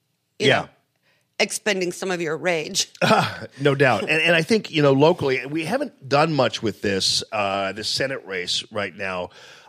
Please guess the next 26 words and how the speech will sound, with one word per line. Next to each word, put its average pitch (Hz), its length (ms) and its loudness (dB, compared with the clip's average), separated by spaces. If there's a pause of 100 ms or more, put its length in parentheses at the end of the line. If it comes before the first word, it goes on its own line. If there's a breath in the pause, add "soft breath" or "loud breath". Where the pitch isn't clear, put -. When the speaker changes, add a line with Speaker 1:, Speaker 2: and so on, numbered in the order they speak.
Speaker 2:
Uh, 117 220 2
I 135 140 2
noticed, 160 540 4
uh, 113 240 -2
that 113 240 -4
the, 107 280 -2
that 117 140 -14
the - 80 -4
Post-Dispatch 120 800 0
is 104 160 -6
now 98 400 -2
obsessing 107 640 0
itself 98 560 -2
over 101 480 2
fact-checking 98 800 -4
all 95 220 -4
of 92 40 -4
the 95 80 -8
Josh 90 340 -4
Hawley 95 460 -6
ads 76 280 -8
and 95 80 -10
those 92 180 -6
kinds 90 260 -4
of 82 80 -12
things. 87 320 -10